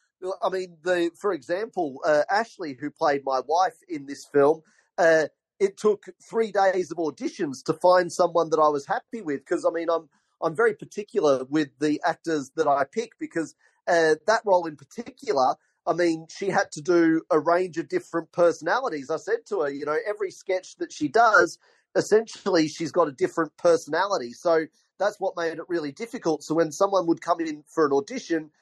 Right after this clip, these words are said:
they'd, you know, hit one of the sketches out of the park, but they'd fall flat with, you know, doing one or two of the other character types. So it took a while to get somebody, but I got Ashley and I was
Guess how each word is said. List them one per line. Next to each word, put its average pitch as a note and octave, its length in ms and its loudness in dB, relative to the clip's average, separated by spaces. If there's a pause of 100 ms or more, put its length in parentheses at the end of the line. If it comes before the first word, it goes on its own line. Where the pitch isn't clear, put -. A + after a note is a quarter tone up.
(200)
they'd, D#3+ 220 2
you D#3+ 60 -2
know, D3+ 240 0 (280)
hit A3 200 -4
one G#3 180 2
of G#3 80 -4
the F3 80 -6
sketches E3 460 -6
out D#3 180 2
of C#3 60 -10
the C#3 80 -8
park, D3+ 380 0 (140)
but F#3+ 140 -6
they'd E3 200 -4
fall F#3+ 240 -2 (120)
flat F#3 260 2
with, D#3+ 240 -6 (260)
you D#3+ 100 -2
know, E3 180 2
doing E3+ 420 -2
one F3 160 -2
or D#3+ 80 -4
two E3+ 180 -8
of D3+ 80 -8
the E3 80 -2
other D3+ 160 0
character G#3+ 520 -4
types. B2 540 -6
So F3 300 2 (280)
it E3+ 160 -4
took A#3 180 -4
a G3 60 2
while F#3+ 360 4
to C#3 80 -4
get - 200 -2
somebody, D3+ 440 -2
but D#3+ 140 -2
I - 20 2
got F#3+ 200 2
Ashley G3 400 -4
and G3+ 80 -4
I D3 40 -4
was C#3 240 -10